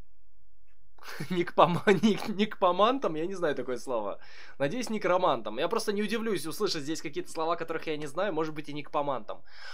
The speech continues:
Александр, а какова цель вашего проекта? А, ну, прежде всего, там у меня мое учение есть. Вы можете прочитать про ортодоксологию, различные ее аспекты, посмотреть, э, ну,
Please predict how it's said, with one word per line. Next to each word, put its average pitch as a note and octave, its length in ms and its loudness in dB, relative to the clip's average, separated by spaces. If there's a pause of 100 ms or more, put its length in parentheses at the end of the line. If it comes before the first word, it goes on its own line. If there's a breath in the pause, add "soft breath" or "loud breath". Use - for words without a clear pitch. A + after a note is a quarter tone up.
(140 loud breath)
Александр, E3 520 2
а B2+ 40 2
какова E3 420 2
цель F#3 300 2
вашего D#3 340 4
проекта? C3 540 0 (580 loud breath)
А, B2+ 340 4
ну, B2 460 -2
прежде G#3 400 2
всего, E3+ 260 0
там E3+ 220 2
у - 20 -2
меня E3 160 2
мое D#3+ 200 4
учение C#3+ 400 0
есть. A2+ 180 -2
Вы B2+ 60 -6
можете D3+ 240 -2
прочитать - 380 -2
про C3+ 160 0
ортодоксологию, C3+ 840 -2
различные C#3 480 0
ее B2 100 0
аспекты, D#3+ 460 -4
посмотреть, C3 580 -4
э, A#2 560 0
ну, C#3 160 -2